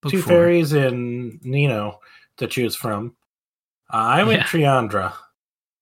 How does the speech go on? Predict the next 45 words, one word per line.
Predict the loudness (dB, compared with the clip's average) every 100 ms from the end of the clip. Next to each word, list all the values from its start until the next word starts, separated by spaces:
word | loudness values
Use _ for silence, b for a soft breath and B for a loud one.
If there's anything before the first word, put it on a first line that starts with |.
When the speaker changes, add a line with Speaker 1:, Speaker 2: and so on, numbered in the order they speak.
| -4
Speaker 2:
Uh, | 0
I | 2 4
like | 2 2 2
Tri-, | 2 2 0
Triandra | -4 -4 -2 0 2 4
was | 2 2
kind | 0 2 2
of | 4
a, | 4 4 4
um, | 4 2 -6 -12 _
uh, | -4 -2
what | -2 -2
was | -4 -6
the | -4 0 0 0 -6 -14 _ _ _ _ _ _ _
Leg | 0 2 4
Yarn? | 4 4 0 -4 -8 _ _ _ _ _ _ -4
Kind | -2 0
of |
a | 0
Leg | 2 0 0
Yarn | -4 -4
type | -6 -4
character | -4 -4 -6 -4
who | -2
was | -2 -4
a |
villain | -2 0 2 2
who | 0 0
I | 0 -4 B B B _
really | -4 0 4
liked | 6 4 2
and | -2
felt, | -2 -2 -6 -4
you | -4
know, | -4 -2
bad | 0 0
for | -2 -6 -6
it, | -8 -10 -12 -18 _ _ -8
her | -4
being | -2 -4 -4 -4
labeled | -4 -2 -4
as | -4
a | -4
villain, | -6 -6 -6 -10
and | -14